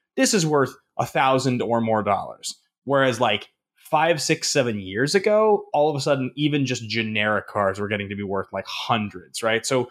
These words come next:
those boxes could have gotten stashed somewhere because someone was like, "I mean, we have a bunch of sealed boxes of a set that has, like,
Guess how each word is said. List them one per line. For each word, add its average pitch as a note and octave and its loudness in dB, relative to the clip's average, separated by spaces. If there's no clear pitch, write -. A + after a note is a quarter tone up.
those G#3 0
boxes D#3+ 0
could E3 0
have C#3 -2
gotten A#2 0
stashed A#2+ 0
somewhere A2 -2
because G#2+ -8
someone C3 -2
was A#2+ -2
like, C3 0
"I - 2
mean, C#3+ 0
we C#3+ 0
have D#3+ 2
a E3 -4
bunch F3 0
of D#3+ -2
sealed E3 2
boxes B2+ 2
of G#2+ 0
a - -12
set A2 0
that G#2 -4
has, G2 0
like, G2+ -4